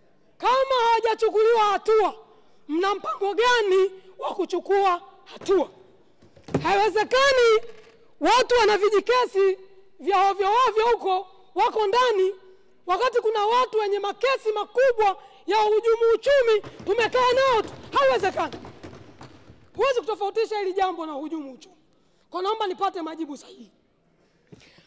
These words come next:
Mwenyekiti, katika muktadha huo huo, bwawa la Julius Nyerere, katika fe-, katika mradi ambao serikali imewekeza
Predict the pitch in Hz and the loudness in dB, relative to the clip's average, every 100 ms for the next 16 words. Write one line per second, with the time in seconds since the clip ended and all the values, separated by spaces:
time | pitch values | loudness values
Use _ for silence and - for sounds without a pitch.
0 | _ 330 403 427 571 539 480 453 466 480 | _ -2 0 2 2 2 0 0 0 -2
1 | - 480 466 466 539 508 523 523 453 - | -2 -2 0 2 4 4 4 4 2 -4
2 | - _ - - - - - - - - | -20 _ -20 -20 -20 -20 -20 -20 -20 -20
3 | - - - 285 392 494 494 466 453 403 | -20 -20 -20 -4 2 4 4 4 4 2
4 | 370 359 359 381 392 381 349 359 311 302 | 0 0 -2 0 -2 -4 -8 -6 -6 -2
5 | 330 247 - _ - - - - - _ | -2 -2 -12 _ -20 -20 -20 -20 -20 _
6 | _ _ _ _ _ _ _ _ _ _ | _ _ _ _ _ _ _ _ _ _
7 | _ _ _ _ _ - 403 - 539 554 | _ _ _ _ _ -8 -6 0 0 0
8 | 508 539 539 - - 640 466 539 508 466 | 0 0 -2 -4 -8 -6 -4 0 0 0
9 | 508 508 440 415 427 453 370 240 - - | 0 0 0 0 2 2 0 -2 -16 -20
10 | - - - - - - - - - - | -20 -20 -20 -20 -20 -20 -20 -20 -20 -20
11 | _ _ _ _ _ - 359 392 392 453 | _ _ _ _ _ -4 -2 -2 -2 0
12 | 539 523 508 466 427 403 415 403 480 494 | 2 4 4 4 2 2 0 0 2 2
13 | 311 247 | 0 -4